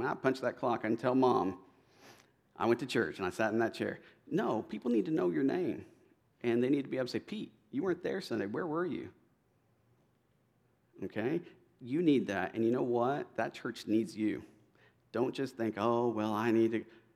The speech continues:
That church would be blessed by having you there. We love to have young people here, uh, because it gives us hope for the future. And we also can think about where we were at that age and think, "Oh, right,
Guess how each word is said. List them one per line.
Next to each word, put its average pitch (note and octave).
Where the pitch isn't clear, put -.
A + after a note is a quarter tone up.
That B2
church B2
would -
be A2+
blessed A2+
by F#2+
having G2+
you F2
there. D#2+
We A2+
love A#2+
to G2+
have G2
young G#2
people G2
here, F#2
uh, A2
because G#2+
it A2
gives A2+
us -
hope C#3+
for C#3
the C#3+
future. G#2+
And A#2
we B2+
also B2+
can A#2+
think C3
about B2
where C3+
we C3+
were G#2+
at G#2
that G2+
age G2
and F#2
think, G2
"Oh, B2
right, G#2+